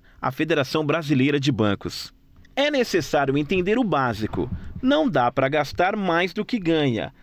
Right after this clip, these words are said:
nem comprometer muito a renda com parcelamentos. Vai algumas dicas de especialistas pra dar aquela ajuda na educação financeira. Dica um. Conheça o seu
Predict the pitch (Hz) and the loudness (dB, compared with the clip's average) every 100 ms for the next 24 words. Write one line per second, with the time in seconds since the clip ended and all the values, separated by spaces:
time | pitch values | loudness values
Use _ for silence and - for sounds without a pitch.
0 | - - 208 220 214 226 214 202 202 - | -20 -6 0 0 2 0 2 0 0 0
1 | 196 185 180 233 254 175 113 131 170 190 | 0 2 4 4 2 2 2 2 0 -2
2 | 190 185 170 190 185 139 110 90 - - | 0 0 -2 -2 0 2 2 0 -8 -12
3 | - - 123 226 254 214 180 196 143 113 | -14 -6 -2 0 2 2 2 0 0 0
4 | 170 - 151 113 104 120 127 - 165 - | -4 0 0 0 0 2 2 2 0 2
5 | 196 196 233 - 220 - - 277 240 196 | -2 0 -2 0 -2 -2 -2 0 2 2
6 | 202 - 190 196 151 110 175 185 175 165 | 0 2 2 2 0 2 2 2 0 0
7 | 156 151 - 143 143 139 131 110 95 82 | 0 -2 0 0 2 0 2 2 2 0
8 | - - 110 143 160 131 98 - - - | -4 -6 -2 0 0 -2 -6 -12 -20 -20
9 | - - - 285 214 208 226 - 196 160 | -20 -8 0 2 4 2 0 0 2 2
10 | - 180 190 | 2 2 2